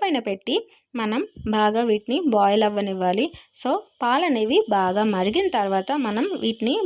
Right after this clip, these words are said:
బాగా కలుపుకొని సైడ్ పెట్టుకోవాలి, బాగా చల్లారేంత వరకు. And మనకి ఫస్ట్ ఇంగ్రీడియంట్ అయితే రెడీ అయిపోయినట్లే. And సెకండ్ ఇంగ్రీడియంట్ వచ్చి సబ్జా సీడ్స్ అండి. So సబ్జా గింజల్ని ఒక స్పూన్ వరకు తీసుకొని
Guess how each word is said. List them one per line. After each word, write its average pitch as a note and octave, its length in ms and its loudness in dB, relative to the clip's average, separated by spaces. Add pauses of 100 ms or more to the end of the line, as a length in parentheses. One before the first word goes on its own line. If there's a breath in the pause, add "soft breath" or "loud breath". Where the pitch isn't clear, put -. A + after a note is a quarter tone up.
బాగా G3 300 4 (120)
కలుపుకొని G3+ 540 -2 (460 loud breath)
సైడ్ C4 300 4
పెట్టుకోవాలి, A3+ 520 0 (420)
బాగా G#3 280 2 (180)
చల్లారేంత F#3+ 600 0
వరకు. F#3 220 -4 (260)
And G#3+ 160 2
మనకి G#3 240 -2 (120)
ఫస్ట్ G#3 380 -2
ఇంగ్రీడియంట్ D#4+ 460 0
అయితే C#4 160 0 (100)
రెడీ G#3 260 2
అయిపోయినట్లే. G#3+ 460 -4 (140)
And A3 140 0 (140)
సెకండ్ C#4+ 340 -2
ఇంగ్రీడియంట్ A3+ 460 2
వచ్చి C#4+ 200 -2 (200)
సబ్జా C4 420 -2
సీడ్స్ G#3 320 -2
అండి. G3 220 2 (500 loud breath)
So D#4 100 6 (280)
సబ్జా A3+ 380 2
గింజల్ని B3 380 4 (120)
ఒక C#4+ 200 -4
స్పూన్ D#4 380 -2
వరకు D#4+ 200 -2 (100)
తీసుకొని A#3+ 380 -2